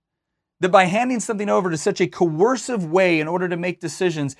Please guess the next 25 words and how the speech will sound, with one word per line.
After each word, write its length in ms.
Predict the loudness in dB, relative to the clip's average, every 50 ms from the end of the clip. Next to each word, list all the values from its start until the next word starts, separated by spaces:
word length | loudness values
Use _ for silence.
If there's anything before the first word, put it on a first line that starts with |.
| -18 -6 0
is 180 | 2 2 2 2
not 400 | 2 4 6 6 6 6 4 0
going 220 | -2 -2 0 0
to 80 | -2 -4
be 120 | -4 -6
prone 480 | -8 -10 -2 0 2 2 2 2 0 -2
to 60 | -4
corruption? 760 | -4 -4 -4 0 0 0 0 0 -2 -6 -6 -6 -6 -8 -12 _ _ _ _ _ _ _ _ _ _ _ _ _ _ _ _ _ _ _ _ _ _ _ _ _ _ _ _ _ _ _ _ _ -2
Do, 100 | 0 2
do 140 | 2 2 2
we 120 | 2 2
really 300 | 0 0 0 0 2 2
imagine 560 | 2 4 4 6 6 6 4 2 0 -2 -4 -6 _ _ _ 0
that 160 | 0 0 2 0
anywhere 440 | 2 2 4 4 4 6 4 6 4
within 260 | 4 0 0 -2 -2
the 80 | -2 -2
human 300 | -4 -4 -6 -6 -6 -2
population 800 | 0 0 0 2 2 0 2 2 0 0 -2 -8 -12 -14 -18 _ _ _ _ _ _ _ _ _ _ _ 0
we 100 | 2 4
will 140 | 6 4 6
find 280 | 6 6 6 6 6
that 180 | 6 4 4 2
perfect 440 | 0 0 0 2 0 -2 -4 -4 -6
individual 680 | -4 -2 2 2 2 2 2 0 -6 -8 -8 -12